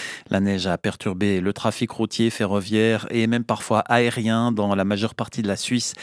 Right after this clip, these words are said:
Les C F F s'attendent à de nouvelles difficultés aujourd'hui sur tout le pays. Ils l'ont dit ce matin.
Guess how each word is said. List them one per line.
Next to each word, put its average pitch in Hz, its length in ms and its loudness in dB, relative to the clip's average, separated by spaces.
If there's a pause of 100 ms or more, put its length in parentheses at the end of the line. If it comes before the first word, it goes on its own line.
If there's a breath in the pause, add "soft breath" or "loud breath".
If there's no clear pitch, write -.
(360 loud breath)
Les 110 100 6
C 120 300 4
F 131 180 2
F 123 60 -2
s'attendent 120 420 0
à 110 80 4
de 101 240 2
nouvelles 151 380 4
difficultés 127 580 0
aujourd'hui 107 400 0
sur - 200 -6
tout - 140 -2
le 131 60 -2
pays. 101 340 2
Ils 117 100 0
l'ont 95 100 -2
dit 120 140 -4
ce - 100 -6
matin. 104 380 0